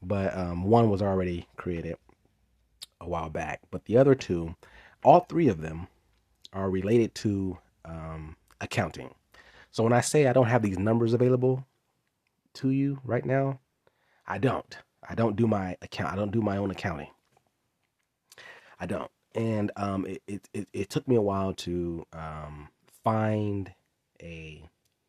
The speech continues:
um, find a system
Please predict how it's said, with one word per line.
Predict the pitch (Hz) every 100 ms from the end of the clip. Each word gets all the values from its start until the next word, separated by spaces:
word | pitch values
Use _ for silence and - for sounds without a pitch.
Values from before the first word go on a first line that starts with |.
| _ _ _ _ _ _ _ _ _ _ - -
um, | 80 80 78 73 76 _ _ _ _ _ _ _ _ _
find | - 127 98
a |
system | - - 135 - 131 131